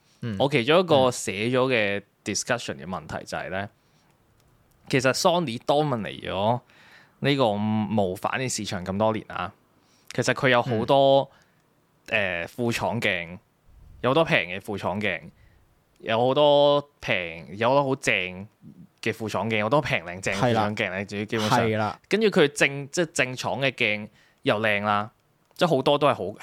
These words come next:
Speaker 2: high quality 啦。
Speaker 1: 嗯。
Speaker 2: 同埋有一堆成個
Speaker 1: 係。
Speaker 2: E mount system 嘅，嘅一堆配件喺度。咁其實，
Speaker 1: 嗯。
Speaker 2: 如果我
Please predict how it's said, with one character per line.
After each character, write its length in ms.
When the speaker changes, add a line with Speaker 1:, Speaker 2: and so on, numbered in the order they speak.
Speaker 2:
high 140
quality 360
啦。 220
Speaker 1:
嗯。 40
Speaker 2:
同 140
埋 100
有 240
一 40
堆 160
成 340
個 140
Speaker 1:
係。 100
Speaker 2:
E 240
mount 260
system 520
嘅， 300
嘅 220
一 140
堆 440
配 260
件 200
喺 140
度。 240
咁 120
其 80
實， 200
Speaker 1:
嗯。 300
Speaker 2:
如 160
果 80
我 100